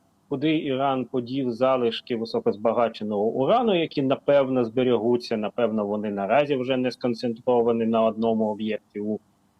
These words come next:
Фордо. Ізраїль буде слідкувати за тим, щоб жодні рухи в напрямок ядерної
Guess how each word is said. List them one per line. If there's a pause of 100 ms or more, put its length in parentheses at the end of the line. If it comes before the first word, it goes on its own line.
(100)
Фордо. (260)
Ізраїль
буде
слідкувати
за
тим,
щоб (300)
жодні
рухи (140)
в
напрямок
ядерної